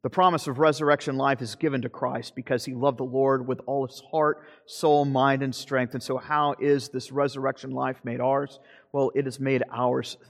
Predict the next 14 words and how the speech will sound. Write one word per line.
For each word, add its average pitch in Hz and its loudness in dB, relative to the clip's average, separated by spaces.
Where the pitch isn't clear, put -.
by 123 0
putting 151 -2
our 131 -4
hope - -2
in 139 0
the 127 -2
one 139 0
who 131 -2
has 127 -2
triumphed 143 -4
over 131 2
death 117 0
and 110 -8
hell. 104 -4